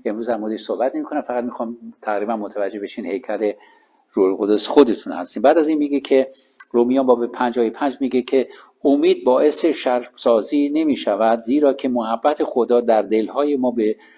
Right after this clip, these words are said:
روح القدس که به ما عطا شده ریخته شده است.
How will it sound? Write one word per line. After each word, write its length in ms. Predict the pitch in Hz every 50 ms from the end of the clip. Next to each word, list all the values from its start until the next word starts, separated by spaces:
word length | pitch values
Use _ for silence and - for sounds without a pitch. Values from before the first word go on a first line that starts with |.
| _ _
روح 200 | - 120 120 110
القدس 500 | 107 104 110 107 110 131 147 143 147 -
که 140 | - 131 113
به 120 | 107 107
ما 200 | 107 113 113 - -
عطا 360 | - 104 101 - - 165 147
شده 380 | - - - 120 120 117 120
ریخته 340 | 113 107 95 - - - 113
شده 280 | - - - - - -
است. 480 | 71 - - - - - - - -